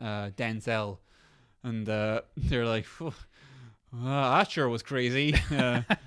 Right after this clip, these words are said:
you know, things get a little heated on a submarine, but, you know, what can you do? And then Hackman goes like, uh, "Yeah, you know what? I was wrong." And Denzel's like, "About what?" He goes, "Turns out those horses were,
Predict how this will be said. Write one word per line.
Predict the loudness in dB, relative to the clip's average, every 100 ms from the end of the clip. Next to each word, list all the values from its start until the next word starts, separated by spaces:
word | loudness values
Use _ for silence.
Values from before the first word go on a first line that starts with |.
| -10 -2
you | -2
know, |
things | 0 2 2
get | 8 8
a |
little | 8
heated | 4 0 0 -2
on | -2
a |
submarine, | -2 -2 -2 -4 -4 -4
but, | -2 -2
you | -2
know, | -4
what | -4
can | -2
you | 0 -2
do? | -2 -14 -12
And | -2
then | 0 0
Hackman | 4 4 4 0
goes | 2 0 2
like, | 0 0
uh, | -2 -2 -2 -6 -16 -20 -20 -18 -20 -18 -2
"Yeah, | 4 6 6 4
you | 4 4
know | 6 8
what? | 8 8 6 2 -18 -2
I | 2 4
was | 2
wrong." | 2 2 2 0 -8 -16 -20 _ _ _ _ -10
And | -2
Denzel's | -2 0 0 -2
like, | -2
"About | 2 2
what?" | 2 2 0 -4 _
He | -6
goes, | -2 -2 -4 -12 _ _ _ -20 -10
"Turns | -2 2 2
out | 2
those | 2
horses | 4 2 2 -2
were, | -4